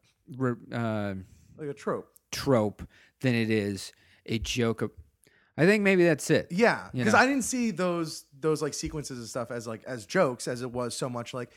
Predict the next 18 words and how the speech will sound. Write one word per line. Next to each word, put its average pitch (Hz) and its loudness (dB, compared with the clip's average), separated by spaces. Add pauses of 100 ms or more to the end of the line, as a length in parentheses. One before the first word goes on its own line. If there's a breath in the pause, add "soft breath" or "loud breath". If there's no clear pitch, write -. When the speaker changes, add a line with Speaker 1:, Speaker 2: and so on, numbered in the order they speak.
(120)
Speaker 2:
yeah, 196 2
that's 131 -2
what 143 -2
they 139 -4
did 135 -6 (120)
in 113 -8
these 101 -8
shows. - -14 (300 loud breath)
Speaker 1:
I 156 4
think 196 2
that 160 6
it, 147 -2
I 139 6
think 160 0
that 123 6
generations 131 2 (100)
removed 120 4
from 107 0